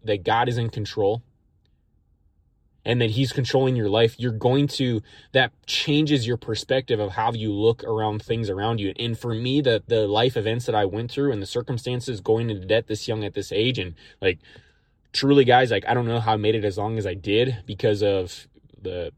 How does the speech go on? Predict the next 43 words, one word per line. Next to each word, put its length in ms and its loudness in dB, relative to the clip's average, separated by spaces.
prices 600 4
and 160 -2
just 340 -2
the, 80 -4
he's 180 -10
paying 340 -4
three 200 -2
hundred 100 -4
sixty 320 -6
bucks 260 -4
an 80 -6
acre 440 -2
you 120 -2
know, 200 4
on, 380 0
uh, 140 0
on 220 -2
tillable 340 2
ground 320 -2
plus 280 2
pasture. 560 -4
So, 180 0
like, 180 2
paying 360 -2
three 180 -2
hundred 160 0
sixty 300 -4
bucks 260 -2
an 60 -4
acre 240 0
pasture 420 -4
rent. 320 -20
Guys, 200 4
this 140 -2
doesn't 300 4
work. 140 -4
Like, 220 6
this 200 0
d-, 180 -2
doesn't 280 4
make 220 0
any 220 2
sense. 500 -2